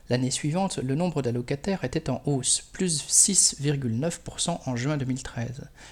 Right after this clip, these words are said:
tout comme les allocations. Toutes ces dépenses, qui vont en s'accroissant, n'empêchent pas l'État de réduire sa dotation aux collectivités locales. Il annonce onze milliards en moins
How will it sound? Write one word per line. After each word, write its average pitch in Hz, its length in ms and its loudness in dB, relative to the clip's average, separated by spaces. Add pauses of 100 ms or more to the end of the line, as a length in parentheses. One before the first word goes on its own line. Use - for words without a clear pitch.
(120)
tout - 140 0
comme 165 180 4
les 131 160 2
allocations. 120 500 -4 (680)
Toutes 180 180 4
ces 135 240 6
dépenses, 175 480 2
qui - 160 -6
vont 143 240 0
en 113 60 -2
s'accroissant, 156 600 0 (340)
n'empêchent 151 440 0
pas 185 100 4
l'État 156 380 0
de 131 100 2
réduire 143 400 0
sa 151 120 -2
dotation 139 500 -2
aux 123 40 -2
collectivités 135 580 -4
locales. 120 500 -4 (280)
Il 139 140 2
annonce 127 500 2
onze 180 220 2
milliards 139 360 0
en 110 80 -2
moins 127 260 0